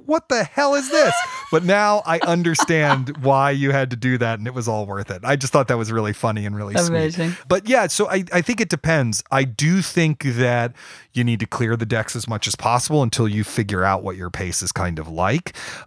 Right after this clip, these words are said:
Speaker 1: I think that especially when you're first starting out, trying to clear your schedule as much as possible is great to figure out what you actually need, 'cause that's really what you're doing, is learning what you actually need. I think it's really good to try to plan some stuff to keep refreshing yourself creatively that might not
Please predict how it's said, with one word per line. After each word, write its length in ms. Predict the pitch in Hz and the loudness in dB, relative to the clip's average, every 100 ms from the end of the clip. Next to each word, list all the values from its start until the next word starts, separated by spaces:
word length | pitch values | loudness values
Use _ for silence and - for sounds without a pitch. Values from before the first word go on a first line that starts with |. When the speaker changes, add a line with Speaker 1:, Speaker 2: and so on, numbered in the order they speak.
| _ | _
Speaker 1:
I 100 | 143 | 0
think 380 | 143 180 170 - | 2 0 0 -4
that 380 | 139 139 123 123 | 0 2 2 0
especially 380 | 123 - 165 175 | -2 2 2 2
when 80 | 151 | 0
you're 100 | 127 | 0
first 240 | - 127 | 2 0
starting 300 | - 110 104 | 0 0 0
out, 180 | 110 135 | 2 2
trying 160 | - 98 | 0 -4
to 80 | |
clear 260 | - - 110 | -4 -2 0
your 120 | 107 | 0
schedule 340 | 92 104 92 95 | -2 -2 -4 -4
as 120 | 87 | -6
much 160 | 90 - | -6 -6
as 80 | |
possible 500 | - - 101 - 110 | -4 -2 -2 -2 -4
is 80 | 90 | -6
great 360 | 85 101 117 127 | -6 -2 -2 -2
to 80 | - | -6
figure 300 | - 101 92 | -6 -2 -2
out 80 | 92 | 0
what 200 | 92 - | -4 -2
you 120 | 101 | 0
actually 380 | 107 - 160 147 | 2 2 2 4
need, 260 | 156 175 160 | 4 2 2
'cause 140 | 123 | 2
that's 200 | 139 135 | 2 2
really 140 | 127 | 2
what 140 | 101 95 | 0 -4
you're 80 | 92 | -6
doing, 240 | 98 85 | -6 -6
is 100 | 82 | -6
learning 400 | 101 101 104 110 | -4 0 2 0
what 140 | 101 | 0
you 120 | 101 98 | -2 -2
actually 340 | 92 - 87 | -2 -2 -4
need. 360 | 87 92 123 170 - - - | -2 0 0 -2 -8 -10 -6
I 80 | 110 | -2
think 180 | 135 | 0
it's 140 | 117 - | 0 -4
really 420 | 98 104 110 120 | -2 0 2 2
good 340 | 110 107 104 | 2 0 0
to 180 | - 98 | -2 -4
try 280 | 92 - 98 | -4 -2 -2
to 80 | 92 | -2
plan 540 | - - 104 104 104 | -8 -6 -2 0 0
some 220 | 104 110 | 0 -2
stuff 320 | 101 - 98 - | -2 0 -2 -4
to 80 | |
keep 260 | 104 95 - | -8 -8 -8
refreshing 560 | 90 - 95 - 117 110 | -6 -2 0 0 0 0
yourself 380 | 107 104 98 | 0 -2 -4
creatively 720 | - 90 82 90 113 123 131 135 | -6 -6 -4 -2 -2 0 2 2
that 180 | 101 | -2
might 200 | 82 92 | -4 -4
not 200 | 95 87 | -2 -4